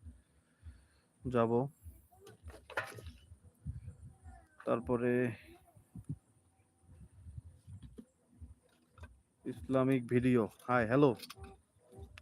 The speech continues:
হাসান লস্কর, কেমন আছেন ভাই? আলহামদুলিল্লাহ, ভালো আছি। আপনি কেমন আছেন? কি রান্না হচ্ছে? আচ্ছা, এখন <laughs> যা রান্না হবে, গরুর মাংস রান্না হবে আর চালের রুটি, যেটা দেখছেন, চালের রুটি তো বানাইছি। চালের রুটি কি ঘরে রেখে দিছোস? এটার মধ্যে চালের রুটি আছে।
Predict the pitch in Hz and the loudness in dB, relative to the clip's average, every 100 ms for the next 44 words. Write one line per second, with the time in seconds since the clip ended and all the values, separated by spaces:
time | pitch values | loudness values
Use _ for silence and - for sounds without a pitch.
0 | _ 123 120 131 127 120 - 120 110 123 | _ -4 2 4 4 4 2 0 2 4
1 | 127 - 123 117 120 117 117 117 117 117 | 4 2 4 4 4 2 2 2 2 2
2 | 117 110 - 123 127 - _ - - - | 2 2 0 -6 -10 -12 _ -18 -18 -20
3 | _ _ 110 - 120 120 117 113 123 123 | _ _ -6 -4 0 2 2 0 -2 -4
4 | - 160 151 143 127 - 120 120 110 120 | 0 6 8 8 6 4 2 2 0 -4
5 | 120 180 156 147 151 147 143 143 143 135 | 6 8 8 8 12 12 12 10 8 8
6 | 147 - - - - - - - 139 147 | 4 2 -8 -10 -12 -10 -10 6 8 10
7 | 147 143 139 135 139 135 139 127 131 131 | 10 10 10 10 10 12 10 12 12 10
8 | 127 131 127 127 127 123 123 123 127 123 | 8 6 6 6 4 2 4 4 6 4
9 | 127 127 131 120 135 139 139 127 131 156 | 4 4 4 2 4 4 2 4 6 8
10 | 160 156 117 - - _ _ _ _ _ | 6 4 2 -6 -10 _ _ _ _ _
11 | _ 123 127 123 117 120 123 120 113 117 | _ -6 -2 -2 2 2 2 0 0 -2
12 | - | -2